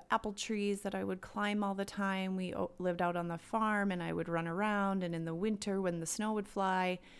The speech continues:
we had this row of evergreen trees that the snow would naturally just drift into, like, five to six. In my mind, of course, it's, like, fifty, but I know it's only probably five to six, um,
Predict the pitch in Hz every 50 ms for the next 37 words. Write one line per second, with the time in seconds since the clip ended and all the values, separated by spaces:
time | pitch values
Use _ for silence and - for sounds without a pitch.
0 | - - - - - 190 196 180 180 180 175 170 170 165 160 - - 156 160 175
1 | 175 175 175 165 170 - - 175 175 170 160 165 - 156 156 160 160 - - 160
2 | 156 170 165 - 170 - - - - - - - - - 170 - - 180 170 170
3 | 165 160 160 165 165 160 160 156 160 160 - - 170 170 170 165 170 170 175 175
4 | - 160 156 - - - - - - - - - - 156 160 165 165 - - -
5 | 170 170 170 - - - 165 170 175 175 175 175 - - - - - - - -
6 | - 147 - - - - - - - - - 170 165 160 165 165 165 - - -
7 | 165 - - 165 165 - - - - - 160 160 151 147 147 143 143 147 147 151
8 | - - 151 147 - - 151 - 151 156 - - - - 160 156 - - 175 180
9 | 196 185 - 170 156 156 156 156 156 151 151 156 151 - 151 147 151 151 147 151
10 | 156 156 - - - - - - - - - - - - 156 151 151 156 156 156
11 | 151 151 165 160 165 - - - 165 156 160 156 - - 160 156 - 170 165 160
12 | - - - - - - - - - - - - - - - - - - 165 165
13 | 147 147 156 160 185